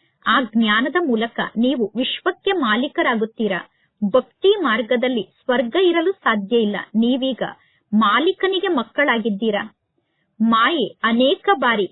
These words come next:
ಮಕ್ಕಳಾದ ನಿಮ್ಮನ್ನು ಅನಾಥರನ್ನಾಗಿ ಮಾಡಿಬಿಡುತ್ತದೆ. ಸಣ್ಣ ಸಣ್ಣ ಮಾತಿನಲ್ಲೂ ಕೂಡ ಮಕ್ಕಳಾದ ನೀವು ಪರಸ್ಪರ ಜಗಳವನ್ನು ಮಾಡುತ್ತೀರಾ.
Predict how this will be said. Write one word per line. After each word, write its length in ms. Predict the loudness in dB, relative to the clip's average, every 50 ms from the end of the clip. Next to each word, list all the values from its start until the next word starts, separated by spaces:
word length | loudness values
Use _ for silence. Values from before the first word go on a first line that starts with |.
| -2
ಮಕ್ಕಳಾದ 640 | -2 -2 -2 -4 _ 0 2 2 4 4 2 2 2
ನಿಮ್ಮನ್ನು 500 | 2 2 2 2 2 0 0 0 0 -2 -4 -4 _ 0
ಅನಾಥರನ್ನಾಗಿ 880 | 0 2 4 4 2 2 2 0 0 0 2 2 0 0 0 0 0 0
ಮಾಡಿಬಿಡುತ್ತದೆ. 880 | 0 2 2 2 0 0 0 0 0 -2 -2 -2 -4 -2 -2 -4 -8 -12 _ _ _ _ _ _ _ _ _ _
ಸಣ್ಣ 280 | 0 0 2 2 2 2 0 0 0
ಸಣ್ಣ 220 | 0 0 2 2 2
ಮಾತಿನಲ್ಲೂ 680 | 2 2 2 0 0 0 -2 0 0 0 2 2 0 0
ಕೂಡ 240 | 0 0 0 0 0 0 0 0
ಮಕ್ಕಳಾದ 600 | 0 0 -2 -4 _ -2 0 2 2 2 0 0 0
ನೀವು 360 | 2 2 2 0 0 -2 -4 _ -2
ಪರಸ್ಪರ 520 | 0 0 0 -2 -4 -4 _ 0 0 0 0 -2 -4 -2 -2
ಜಗಳವನ್ನು 540 | -2 0 2 2 2 2 2 0 -2 -2 -2
ಮಾಡುತ್ತೀರಾ. 640 | 0 0 2 2 0 -2 _ -4 -4 -4 -4 -6